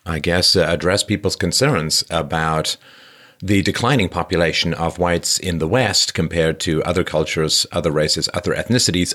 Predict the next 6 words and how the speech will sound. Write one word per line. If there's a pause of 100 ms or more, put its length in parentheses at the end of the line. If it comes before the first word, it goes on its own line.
other
religions, (540)
for
a
possible
glimpse